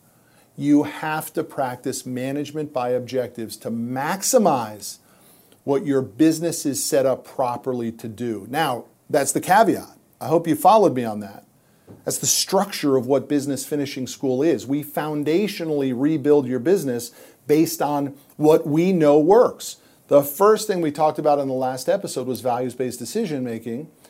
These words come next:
So you know why the business exists, why everyone signed up for it, what they're part of. And then now to maximize the, the value proposition to get, uh,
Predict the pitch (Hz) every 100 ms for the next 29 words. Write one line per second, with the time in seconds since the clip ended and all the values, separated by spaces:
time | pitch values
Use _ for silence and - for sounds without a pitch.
0 | _ - 127 127 123 135 175 185 139 131
1 | 135 135 131 127 120 110 104 143 151 147
2 | 127 131 135 131 123 - 131 127 131 -
3 | 160 147 131 - - 214 269 - 104 156
4 | - _ _ _ _ _ _ _ - 165
5 | 165 160 147 151 190 220 165 151 156 185
6 | - 151 147 139 - 135 127 - _ _
7 | _ 131 117 110 147 226 277 180 - 135
8 | - 131 120 131 131 117 120 135 131 -
9 | _ 147 127 120 120